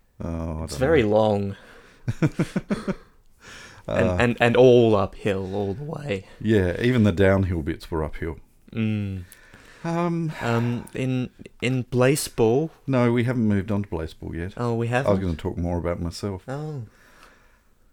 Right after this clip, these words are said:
Speaker 1: No, the moment's gone.
Speaker 2: In Blaseball, <laughs> um, the league is building a library, a smithy, and a fairgrounds.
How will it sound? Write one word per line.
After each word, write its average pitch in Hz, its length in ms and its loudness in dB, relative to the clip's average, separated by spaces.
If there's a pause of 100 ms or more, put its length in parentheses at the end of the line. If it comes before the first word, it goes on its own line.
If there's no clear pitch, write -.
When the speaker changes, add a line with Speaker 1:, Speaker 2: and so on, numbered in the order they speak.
(140)
Speaker 1:
No, 98 260 2
the 98 80 0
moment's 92 340 -2
gone. 92 280 -8 (960)
Speaker 2:
In 135 240 0
Blaseball, 147 760 2 (560)
<laughs> - 400 -20
um, 123 580 -2 (680)
the 123 180 6
league 120 540 2
is 107 160 2
building 123 580 2
a 107 140 -2
library, 139 880 2
a 101 140 2
smithy, 135 560 -2
and 107 180 0
a 98 60 -4
fairgrounds. 127 1080 -4